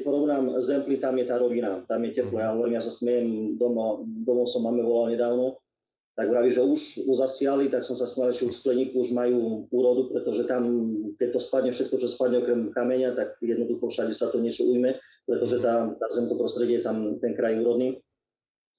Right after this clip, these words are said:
Speaker 1: Ale možno tým, že som bol, keď som bol v Rumunsku, bol, bol tá, tá stredná škola, ten seminár je vlastne v horách, v Karpatoch, v lesoch,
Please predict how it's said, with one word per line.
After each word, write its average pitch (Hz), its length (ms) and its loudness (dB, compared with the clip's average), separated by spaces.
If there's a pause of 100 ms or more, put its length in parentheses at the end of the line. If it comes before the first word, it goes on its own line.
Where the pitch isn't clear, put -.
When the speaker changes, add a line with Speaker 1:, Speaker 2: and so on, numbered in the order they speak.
(520)
Speaker 1:
Ale 123 240 2
možno 151 240 2
tým, 160 160 2
že 156 80 2
som 143 240 0
bol, 143 160 2
keď 143 160 0
som 139 160 0
bol 139 160 2
v 135 80 4
Rumunsku, 139 380 0 (500)
bol, 123 160 2
bol 120 340 -4 (280)
tá, 117 180 -4
tá - 80 -12
stredná 127 400 0
škola, 123 320 2
ten 123 80 2
seminár 127 320 0
je 117 140 2
vlastne 113 420 -2
v 107 40 -2 (440)
horách, 127 480 0
v 101 320 2
Karpatoch, 123 640 0
v 104 320 2
lesoch, 127 480 2